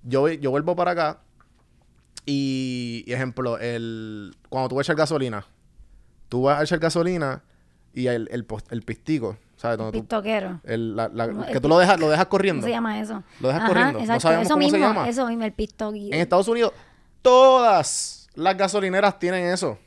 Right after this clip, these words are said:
Speaker 1: Pero aquí, y me da gracia porque yo sigo un, un, en, en Estados, eh, me da gracia porque sigo un grupo aquí de gringos que viven aquí, que vienen para acá por las exenciones de taxes, de la
Speaker 2: Ajá,
Speaker 1: twenty twenty-two.
Speaker 2: exacto.
Speaker 1: Y me da gracia porque yo soy parte de ese grupo y ellos dicen, "Hey guys, look, I found a unicorn."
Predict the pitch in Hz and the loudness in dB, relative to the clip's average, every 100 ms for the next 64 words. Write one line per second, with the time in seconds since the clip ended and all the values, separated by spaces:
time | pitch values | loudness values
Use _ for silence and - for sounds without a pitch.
0 | _ _ _ _ _ - 151 160 139 220 | _ _ _ _ _ 0 4 4 2 -2
1 | 208 180 151 151 143 151 180 208 202 151 | -6 -6 -6 -4 0 2 2 2 0 -2
2 | 123 123 - 156 170 160 160 160 147 139 | -4 -4 -4 -4 -4 -6 -8 -8 -4 -2
3 | 135 127 127 - 131 123 127 139 - 131 | 0 -2 -6 -6 -6 -2 0 0 -2 -4
4 | 135 135 156 180 180 139 131 143 165 160 | -2 0 0 0 -2 -2 -2 -2 -2 -4
5 | 156 165 160 160 156 170 156 135 139 170 | -4 -2 2 2 2 2 2 2 0 0
6 | 160 127 120 117 127 202 185 180 139 127 | -2 -4 -2 -2 0 -2 -2 0 -2 0
7 | 160 185 190 147 120 127 131 113 120 143 | 0 2 2 0 0 -2 -4 -4 -4 -2
8 | 156 113 - 101 - - - - 123 240 | -2 -2 -4 -8 -10 -14 -20 -6 2 4
9 | 220 220 156 147 147 208 202 - 196 180 | 6 6 4 2 0 2 0 0 -6 -10
10 | - - - 139 143 139 147 175 190 147 | -12 -18 -8 -4 0 4 4 2 0 0
11 | 127 135 139 156 165 180 170 185 151 151 | 0 0 0 0 2 2 2 2 2 2
12 | 160 147 240 196 160 165 - 220 - 160 | 0 2 2 4 4 4 4 2 2 0
13 | 147 196 202 175 208 233 - 131 113 | 2 2 4 0 0 -2 -2 -4 -4